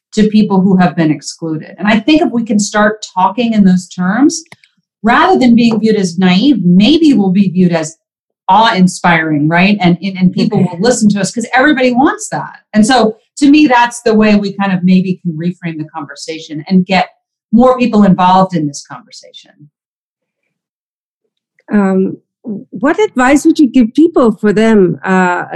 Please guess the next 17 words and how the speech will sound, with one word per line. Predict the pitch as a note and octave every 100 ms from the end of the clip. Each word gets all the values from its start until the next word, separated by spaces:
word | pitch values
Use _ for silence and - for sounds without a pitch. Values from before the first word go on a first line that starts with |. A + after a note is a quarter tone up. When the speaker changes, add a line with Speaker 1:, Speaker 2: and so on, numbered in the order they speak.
| E3
Speaker 2:
to | A#3+
direct | F#3 G#3 G3 G#3+ A#3+ -
their | B3+ A3+
New | A3+
Year's | A#3 A#3+ A3+ A3+ E3
resolutions | G#3+ F#3+ G3+ G#3+ G#3+ A3 F#3+
towards | G3 G#3+ G3+
human | - A3+ G3+ E3+
flourishing? | G3+ G3 G3 - E3+ E3 E3 _ _ _
You | G3+
know, | G#3 G3+ G3+
as | G3+ F3+
we, | G3 G3+ F#3+
we | F3+ G3 F#3+ F3+ C#3
set, | _ - A3 A3 _ _ _ -
um, | F#3+ F3+ E3+ D#3+ _ _ - - _
to | G3 F3+